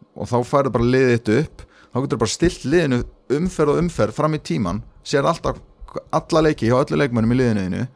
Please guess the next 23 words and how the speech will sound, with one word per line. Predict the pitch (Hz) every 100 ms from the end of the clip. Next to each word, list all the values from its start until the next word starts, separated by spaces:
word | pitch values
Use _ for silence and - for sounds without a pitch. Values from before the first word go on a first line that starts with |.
| _ _ _
Svo | - -
geturðu | 147
bara | 151 - - - - -
séð | - 175 165
hérna, | 151 139 139 131 - -
þú | 143
getur | 143
bara | 135 123
sett | 170 165
inn | 143
transferinn | 117 143 170 - 170
sem | 151
þú | 131
vilt | -
gera | 147 170 175 -
í | -
hver | 113 170
einustu | 160 214 120 117
umferð | 123 120 - - - - -
og | -
þá | 131
bara | 123 175
uppdata-, | 160 123 110